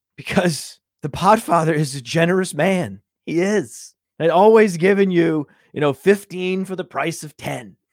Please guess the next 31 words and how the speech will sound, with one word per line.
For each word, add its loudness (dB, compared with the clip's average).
right? -6
But -8
even 0
though 6
they're 4
numbered, -2
we're 2
gonna 0
go 4
ahead 6
and -4
lose -2
track. -8
We're -2
gonna, 4
we're, 8
I'm 0
not -2
sure 2
what 2
takeaway 0
we're 4
on, 2
even -2
though 2
I 4
know 4
we're 4
on 4
takeaway 0
five. -2